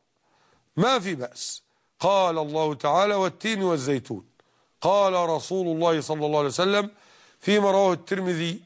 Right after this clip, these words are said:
وصححه الألباني رحمة الله عليه في السلسلة الصحيحة:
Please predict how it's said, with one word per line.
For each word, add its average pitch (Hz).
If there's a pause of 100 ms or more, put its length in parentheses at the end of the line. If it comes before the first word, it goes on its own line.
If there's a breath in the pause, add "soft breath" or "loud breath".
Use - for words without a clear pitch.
وصححه 139
الألباني 165
رحمة 139
الله 143
عليه 180 (280 loud breath)
في -
السلسلة 139
الصحيحة: 175